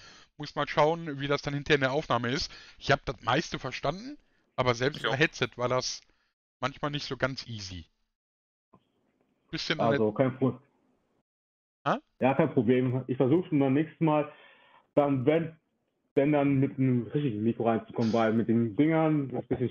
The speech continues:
Speaker 3: schwierig. Aber ich kann euch verst-, kann euch hören und alles, aber
Speaker 1: Ja,
Speaker 3: nicht
Speaker 1: äh,
Speaker 3: sprechen, äh,
Speaker 1: wir
Speaker 3: das
Speaker 1: haben, wir haben
Speaker 3: Problem.
Speaker 1: ja auch kein Mikro von Rudis Resterampe. Natürlich verstehst du uns. Aber, äh, das Verstehen ist, ist nicht ganz einfach.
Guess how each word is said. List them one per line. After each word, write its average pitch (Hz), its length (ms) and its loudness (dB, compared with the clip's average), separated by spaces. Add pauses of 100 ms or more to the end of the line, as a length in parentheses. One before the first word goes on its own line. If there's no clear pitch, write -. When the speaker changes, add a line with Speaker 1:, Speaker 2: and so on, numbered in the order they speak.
Speaker 3:
schwierig. 123 340 2
Aber 117 120 4
ich 110 80 -4
kann 151 140 2
euch 139 180 2
verst-, - 260 -2 (100)
kann 139 120 4
euch 135 200 0
hören 196 200 4
und 202 140 4
alles, 196 280 2
aber 131 460 0 (560)
Speaker 1:
Ja, 147 160 2
Speaker 3:
nicht 143 140 4
Speaker 1:
äh, - 40 -2
Speaker 3:
sprechen, 208 720 2 (100)
äh, 120 280 0 (260)
Speaker 1:
wir 143 140 4
Speaker 3:
das - 80 8
Speaker 1:
haben, 156 280 2
wir 151 120 6
haben 170 80 6
Speaker 3:
Problem. 170 40 2
Speaker 1:
ja 196 100 6
auch 196 120 4
kein 180 160 4
Mikro 190 260 -2
von 170 200 -2
Rudis 170 320 -4
Resterampe. 113 600 0 (380)
Natürlich 147 380 -4
verstehst 120 380 -6
du 107 100 -12
uns. 95 260 -16 (1120)
Aber, 156 360 8
äh, 147 220 -6
das 151 140 -4
Verstehen 185 420 -2
ist, - 220 -12
ist - 160 -14
nicht 160 120 -12
ganz 147 140 -8
einfach. 127 240 -8